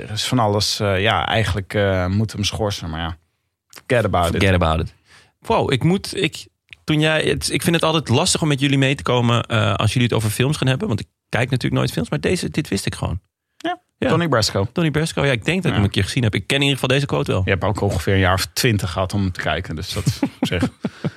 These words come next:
Speaker 1: Eh, zijn er nog verzoeken tot rectificaties binnengekomen?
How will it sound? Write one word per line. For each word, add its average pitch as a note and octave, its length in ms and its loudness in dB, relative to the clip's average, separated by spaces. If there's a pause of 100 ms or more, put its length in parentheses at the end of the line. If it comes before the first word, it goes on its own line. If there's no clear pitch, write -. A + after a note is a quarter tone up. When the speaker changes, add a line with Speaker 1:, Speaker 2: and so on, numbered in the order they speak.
(560)
Speaker 1:
Eh, D3+ 520 4
zijn G3 340 2
er F3 120 2
nog D#3+ 420 2
verzoeken D#3 440 0
tot D3+ 200 0
rectificaties D3+ 800 0
binnengekomen? D3 580 0